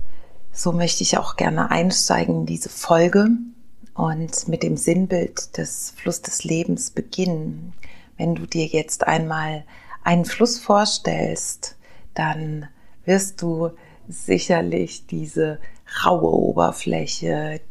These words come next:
diese Bewegung und vielleicht auch die Schnelligkeit vor deinem Auge sehen, denn das ist das, was wir mit einem Fluss verbinden. Fließen, vielleicht ein paar Wellen,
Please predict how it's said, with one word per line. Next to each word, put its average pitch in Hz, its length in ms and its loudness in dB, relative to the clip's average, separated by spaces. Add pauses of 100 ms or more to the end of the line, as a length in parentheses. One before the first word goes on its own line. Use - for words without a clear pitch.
diese 165 220 -2
Bewegung 151 1300 -2
und 151 260 -6
vielleicht 175 440 0
auch 165 80 2
die 160 180 -4
Schnelligkeit 165 1300 2 (1040)
vor - 280 4
deinem 160 300 2
Auge 170 400 4
sehen, - 480 2
denn 156 320 -6
das 170 260 2
ist - 200 -8
das, 170 220 0
was - 180 -8
wir 165 60 2
mit - 240 -6
einem 165 140 -2
Fluss 262 460 2
verbinden. - 720 -4
Fließen, 180 880 0
vielleicht - 400 -2
ein 180 120 2
paar 175 360 -2
Wellen, 147 460 4